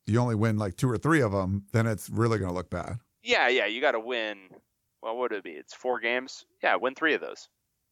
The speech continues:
Speaker 2: That'd be good.
Speaker 1: Yeah.
Speaker 2: You're always a glass half empty guy.
Speaker 1: <laughs>
Speaker 2: I need more positivity out of
Speaker 1: Need
Speaker 2: you.
Speaker 1: a little positivity.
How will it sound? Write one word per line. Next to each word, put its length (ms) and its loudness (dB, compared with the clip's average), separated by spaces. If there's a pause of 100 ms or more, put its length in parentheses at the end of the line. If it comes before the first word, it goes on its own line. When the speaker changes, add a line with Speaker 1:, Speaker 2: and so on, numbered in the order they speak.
(140)
Speaker 2:
That'd 100 -6
be 80 -6
good. 200 2 (200)
Speaker 1:
Yeah. 200 2 (1600)
Speaker 2:
You're 140 4
always 240 4
a 80 -2
glass 400 2
half 240 -2
empty 340 -12
guy. 1120 0
Speaker 1:
<laughs> 0 - (1600)
Speaker 2:
I 60 -12
need 160 -10
more 120 -2
positivity 760 -4
out 80 -12
of 20 -10
Speaker 1:
Need 80 4
Speaker 2:
you. 60 4
Speaker 1:
a 20 2
little 100 4
positivity. 680 0